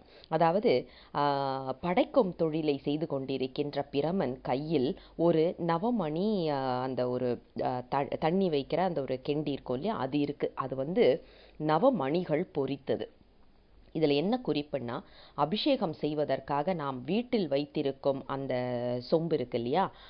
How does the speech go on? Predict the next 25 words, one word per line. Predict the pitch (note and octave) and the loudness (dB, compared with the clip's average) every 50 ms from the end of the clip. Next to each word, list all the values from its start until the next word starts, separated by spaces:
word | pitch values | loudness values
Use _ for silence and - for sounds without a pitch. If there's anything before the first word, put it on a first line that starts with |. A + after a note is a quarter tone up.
| - - | -14 -6
அதுலயும், | B2+ C3+ C#3+ C#3+ D3 F3+ G3 F3+ G3 F#3+ G3 F#3+ - - - | -2 0 0 2 4 4 4 4 4 4 4 4 2 0 -8
அதாவது | - C#3 C#3 C3+ C#3 C3+ C3+ C3+ - - | -8 -4 -2 0 0 0 0 0 -2 -2
பஞ்சபாத்திரமோ | - C3 C3+ C3+ D3 C#3+ C#3 C3 B2 - B2+ B2 B2 B2+ C3+ C3+ C#3 | -2 -4 -2 -2 -4 -4 -4 -4 -4 -2 -4 -4 -2 0 0 0 0
இல்லைன்னா | B2 B2 B2 B2 A#2+ B2 B2+ C3+ C3+ | -2 -2 -4 -4 -4 -4 -4 -4 -4
வெள்ளி | B2+ B2+ C3 C3+ C3 C3+ C3 C3 | -4 -2 -2 -2 -4 -4 -6 -6
செம்போ | - B2+ B2+ B2 B2 | -8 -8 -6 -6 -4
இல்லைன்னா | B2+ C3 C3+ C#3 C3 B2+ B2 B2 B2 B2 D3 D#3+ E3 | -2 0 0 0 -2 -2 -4 -4 -4 -4 -6 -6 -4
ஏதோ | D3+ D3+ F3 B3 C#4 | -2 -2 2 2 2
ஒரு | F4 F4 A3+ F3 D3 C#3+ | 2 2 2 2 0 0
பாத்திரம் | - - D3 D#3 - - F3+ D#3+ | -2 -2 -2 -2 -2 -2 -4 -4
நம்ம | D3+ C#3 C3 B2 | -4 -4 -4 -6
வச்சிருப்போம் | B2 B2 - C3+ B2+ - B2 A#2+ | -6 -4 -6 -8 -4 -4 -4 -4
இல்லையா, | A#2+ B2 C#3 E3+ F3+ F3 - - - - - - - | -4 -2 0 0 -2 -2 -4 -14 -20 -20 -20 -14 -4
அந்த | - C#3+ D3+ E3 F3 E3 | -2 0 0 2 2 0
பாத்திரம் | - - - C#3+ E3 F#3+ - - G#3+ E3+ C#3 C3 | 0 0 -2 -2 -2 -2 0 0 0 0 0 -2
வந்துட்டு | B2+ B2+ C3 B2+ C#3+ - - F3 G3 - - - | -4 -6 -2 -4 -4 -2 0 0 0 0 -2 -6
நவமணிகள் | D3 D#3 D#3 D#3 E3+ B3+ C#4+ C4 F#3 D#3 D#3 D#3 D#3 - E3+ F3 F#3 - - | -4 -2 -2 -2 0 0 0 0 0 0 -2 -2 -2 0 0 0 0 -2 -4
பொறித்ததாக | D3 C3 C3 C3+ C3+ - - D3+ C#3 C3+ B2+ C3 C3 D#3+ E3 C3+ | -6 -4 -4 -6 -4 -4 -4 -2 -2 -2 -4 -2 -4 -4 -4 -4
இருந்தால் | B2 C3 C3+ C3+ C3+ C3 B2+ C3 C3 E3+ A#3+ A#3+ | -4 -2 -2 -2 -2 -4 -4 -2 -2 -2 -2 -4
அது | - D3 C#3+ C3 C3 C3 | -6 -8 -6 -6 -6 -8
நல்லது | B2+ A#2+ B2 B2+ C3 C#3+ D3+ C#3+ C3+ C#3+ D3 D3 - - | -6 -6 -4 -4 0 2 0 2 2 0 -2 -2 -2 0
என்ற | C#3+ C#3+ B2+ C3+ - G3 A3 | -2 -2 -2 -2 -2 -2 -2
ஒரு | G3 C#3 C3 - - | -2 -2 -4 -4 -6
குறிப்பு | - D3+ D3+ D3 D3 - - E3+ E3+ C3+ | -6 -6 -6 -6 -6 -4 -4 -4 -2 -2
உண்டு. | C3 C3+ C#3 C#3 - | -4 0 0 0 0